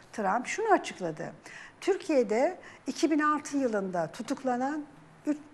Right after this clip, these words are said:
gözaltına alınan, sonra tutuklanan, epeydir de hapiste olan ve sonunda beş yıl hapse mahkum edilen, e, bir Amerikan vatandaşı. Daha önce, e,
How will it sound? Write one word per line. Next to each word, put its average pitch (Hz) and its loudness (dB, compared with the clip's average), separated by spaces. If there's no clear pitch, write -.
gözaltına 202 4
alınan, 156 -8
sonra 247 -2
tutuklanan, 214 -4
epeydir 240 -2
de 190 -4
hapiste 196 -6
olan 185 -2
ve 269 2
sonunda 269 2
beş 254 2
yıl 196 0
hapse 247 2
mahkum 233 0
edilen, 196 2
e, 185 2
bir 269 0
Amerikan 240 4
vatandaşı. 151 -6
Daha 226 6
önce, 196 0
e, 180 -6